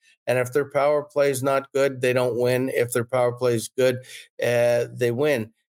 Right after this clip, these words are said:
But that's a tough, tough way to live when you're depending on somebody else to take a penalty for you to survive. And, uh, uh,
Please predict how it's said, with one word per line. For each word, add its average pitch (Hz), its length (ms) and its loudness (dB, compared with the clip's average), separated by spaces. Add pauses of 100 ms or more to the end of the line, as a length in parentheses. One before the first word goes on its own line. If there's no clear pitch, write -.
(140)
But 131 300 0
that's 156 240 0
a 180 220 0
tough, 160 400 -2 (200)
tough 151 320 -2
way 156 160 2
to 143 100 0
live 139 480 0 (340)
when 131 180 0
you're 131 140 2
depending 143 560 0
on 131 160 0
somebody 139 420 0
else 131 280 0
to 127 100 -6
take 135 240 0
a 123 40 0
penalty 131 460 0
for 123 180 -2
you 127 140 2
to 123 100 2
survive. 123 640 0 (380)
And, 123 420 2
uh, 120 260 2 (300)
uh, 120 160 2